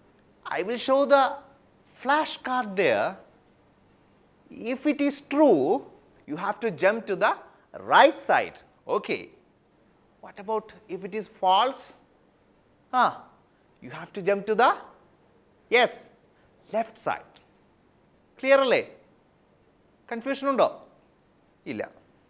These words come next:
Okay. Shall we start the game?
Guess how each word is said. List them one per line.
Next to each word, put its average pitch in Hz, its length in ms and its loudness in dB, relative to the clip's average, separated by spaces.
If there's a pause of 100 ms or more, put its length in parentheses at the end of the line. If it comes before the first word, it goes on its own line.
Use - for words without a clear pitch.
(300)
Okay. 247 220 4 (880)
Shall 180 200 -8
we 220 100 -6
start 233 320 2
the 208 140 4
game? 269 200 4